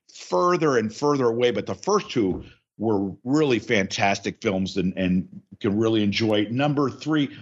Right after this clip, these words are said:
Barry, you know, you bitched about Die Hard being low. How in God's name? At nineteen eighty-one, The Road Warrior. Uh, I'm not gonna say it's the greatest film of all time, but, uh, I wouldn't be far removed if I, but how is this not even the best action film of the decade?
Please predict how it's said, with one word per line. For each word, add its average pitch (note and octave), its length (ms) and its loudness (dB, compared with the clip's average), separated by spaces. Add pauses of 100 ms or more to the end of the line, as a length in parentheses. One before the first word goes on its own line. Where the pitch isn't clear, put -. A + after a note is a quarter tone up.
Barry, A3+ 420 0 (220)
you A#3 80 -2
know, G#3 60 0
you C4 320 0
bitched G3 380 -2
about C3 300 0
Die F#3+ 260 2
Hard C#3 260 -2
being B2 180 -8
low. A#2+ 320 -2 (220)
How A3+ 220 -6
in D3+ 100 -10
God's F#3 320 0
name? F#3+ 360 -6 (340)
At F3 160 -4
nineteen A#3+ 320 2
eighty-one, B3+ 360 0
The B3+ 100 2
Road C4 360 2
Warrior. F#3 600 -2 (300)
Uh, E3+ 200 0
I'm G#3+ 100 0
not B3 160 0
gonna A#3 180 -4
say G#3+ 220 -2
it's F#3+ 140 -8
the F#3+ 100 -4
greatest A3+ 480 0
film F#3+ 200 -2
of D3 100 -2
all D3 160 4
time, D#3+ 320 0
but, E3 240 2
uh, - 20 -6 (320)
I C#4+ 40 -2
wouldn't D#4+ 260 -8
be D#4+ 120 0
far G#3+ 240 0
removed F#3 380 4
if F#3+ 100 0
I, F#3 120 4 (180)
but C4+ 280 0 (280)
how C4+ 280 4
is D#4 100 0
this - 200 -2
not D#4+ 320 2
even C#4+ 240 0
the C4 120 0
best C#4 360 -6 (240)
action A#3 380 -6
film A3+ 260 -6
of G3+ 80 -8
the E3+ 80 -4
decade? C#3 680 -2